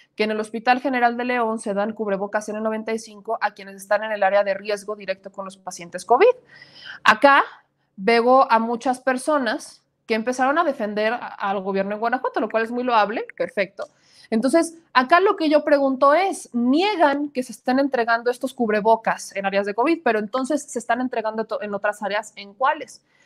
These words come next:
Aquí lo pregunto y no hubo respuesta. Ya no encontré ninguna respuesta. Acá me dicen, "Bueno, en tu denuncia estaba segura que lo están entregando para covid, pero ahora ya no hay preguntas, que no primero se pregunta y luego se asegura".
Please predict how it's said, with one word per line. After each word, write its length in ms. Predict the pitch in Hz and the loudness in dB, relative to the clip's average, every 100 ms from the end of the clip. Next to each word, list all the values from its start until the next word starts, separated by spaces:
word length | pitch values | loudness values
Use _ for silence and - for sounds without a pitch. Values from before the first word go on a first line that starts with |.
| _ - | _ -2
Aquí 320 | 208 214 226 | 0 0 -2
lo 180 | 247 269 | 2 4
pregunto 720 | 285 285 349 359 302 254 302 _ _ _ _ _ _ _ _ | 4 4 4 0 0 -2 -4 _ _ _ _ _ _ _ _
y 460 | 240 240 269 294 _ _ _ | -2 0 0 -4 _ _ _
no 280 | 226 233 247 | 0 4 4
hubo 460 | 240 226 208 208 220 _ - | 4 2 0 0 -4 _ -6
respuesta. 440 | 202 196 - - - _ _ _ _ _ - | -6 -6 -14 -16 -20 _ _ _ _ _ -2
Ya 180 | 208 254 | 4 4
no 100 | 269 | 4
encontré 300 | 254 226 226 | 2 4 4
ninguna 320 | 226 214 208 | 2 2 2
respuesta. 580 | 180 - 240 247 294 294 - - - - | 2 0 -2 0 0 0 -4 -20 -6 0
Acá 280 | 220 233 | 2 2
me 140 | 247 247 | 0 0
dicen, 400 | 233 226 254 233 | -2 -2 -2 2
"Bueno, 240 | 262 240 | 2 2
en 80 | 226 | -2
tu 120 | 240 | -2
denuncia 320 | 240 247 269 | -2 -2 -4
estaba 260 | 294 277 269 | -2 0 0
segura 420 | 254 214 233 247 | -2 -4 0 0
que 100 | 247 | 0
lo 80 | 208 | -6
están 200 | 202 220 | -6 -6
entregando 380 | 220 208 214 214 | -4 -4 -4 -4
para 200 | 208 196 | -4 -6
covid, 220 | 214 247 | -8 -10
pero 160 | 220 214 | -6 -2
ahora 200 | 226 233 | 0 0
ya 100 | 226 | -2
no 120 | 220 | -6
hay 60 | 220 | -10
preguntas, 640 | 202 196 214 214 302 - _ _ - | -10 -10 -12 -8 -8 -8 _ _ -2
que 100 | 240 | 0
no 140 | 254 | 0
primero 360 | 240 233 226 240 | -2 -2 -2 -4
se 140 | 240 | -6
pregunta 340 | 214 208 214 | -4 -4 -4
y 60 | 220 | -2
luego 180 | 220 220 | -2 -2
se 80 | 208 | -6
asegura". 540 | 202 190 214 277 - | -8 -2 2 2 0